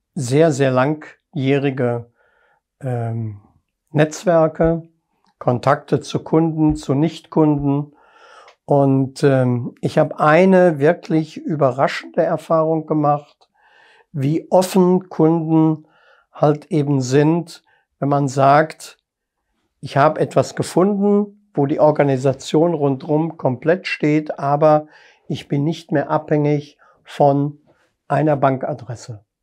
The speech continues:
Und das war für viele, viele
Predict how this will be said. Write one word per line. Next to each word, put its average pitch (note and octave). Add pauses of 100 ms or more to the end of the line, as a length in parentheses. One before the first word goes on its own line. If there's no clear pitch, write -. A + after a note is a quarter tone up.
(680)
Und B2+
das D#3
war D#3
für D#3
viele, F3+
viele E3